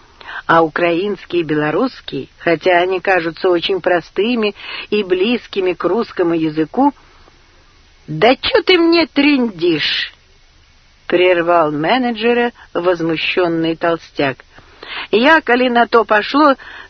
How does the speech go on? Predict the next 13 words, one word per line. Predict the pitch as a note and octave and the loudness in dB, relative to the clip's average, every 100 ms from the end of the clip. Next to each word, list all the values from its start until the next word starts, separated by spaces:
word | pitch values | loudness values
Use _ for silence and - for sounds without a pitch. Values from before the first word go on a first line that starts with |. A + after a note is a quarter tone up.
| - - | -6 4
сам | A#3 A3 | 4 4
эти | G#3+ A3+ | 2 0
бумажки | G3 G3+ G3 F#3 - G3+ | 0 2 2 2 -2 -4
переведу. | F#3+ F#3+ F#3 F3+ F#3 F3 - _ _ _ | 0 2 2 2 2 0 -2 _ _ _
Чего | - C#4 B3+ | 0 4 4
там | F3+ F#3 F3+ | 4 2 0
не | F3+ | 0
понять? | F#3 F3+ D#3+ D#3 - _ _ _ - _ - | 0 0 0 -4 -6 _ _ _ -20 _ -8
Считай, | - D4+ F#4+ F#4 | -2 0 2 2
почти | E4 D4 - D#4+ | 2 0 0 0
как | D4 D4 | 2 0
по-русски | - D#4 C4+ E3+ - F#3 | 2 2 2 -2 -4 -2
написано". | F#3+ F3+ G3 E3+ - F3+ F3 | 0 -2 -2 -4 -2 -2 -2